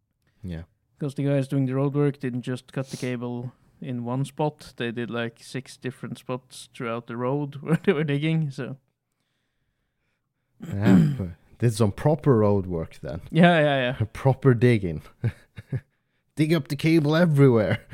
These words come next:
Speaker 1: <laughs>
Speaker 2: <laughs>
Speaker 1: Yeah. <laughs>
Speaker 2: And they did
Speaker 1: Yeah.
Speaker 2: so right before the Norwegian holidays, and now I have to wait.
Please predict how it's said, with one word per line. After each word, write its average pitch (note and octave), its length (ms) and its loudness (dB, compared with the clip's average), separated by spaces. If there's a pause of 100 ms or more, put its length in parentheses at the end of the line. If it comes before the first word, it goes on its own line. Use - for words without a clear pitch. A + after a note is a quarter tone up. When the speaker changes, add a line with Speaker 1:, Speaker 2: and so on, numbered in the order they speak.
(380)
Speaker 1:
<laughs> - 400 -4
Speaker 2:
<laughs> D#3+ 340 -2
Speaker 1:
Yeah. A2 260 0 (200)
<laughs> - 420 -4 (360)
Speaker 2:
And D3+ 120 0
they C#3+ 80 0
did C#3 140 0
Speaker 1:
Yeah. A#2 280 6
Speaker 2:
so B2+ 60 0
right C3+ 180 -2
before C3 360 -6
the B2+ 180 -8
Norwegian C3 400 -6
holidays, C3+ 640 -6
and A#2+ 400 -12 (320)
now A#2+ 160 -14
I A#2+ 60 -16
have A#2+ 180 -20
to B2 100 -14
wait. - 300 -16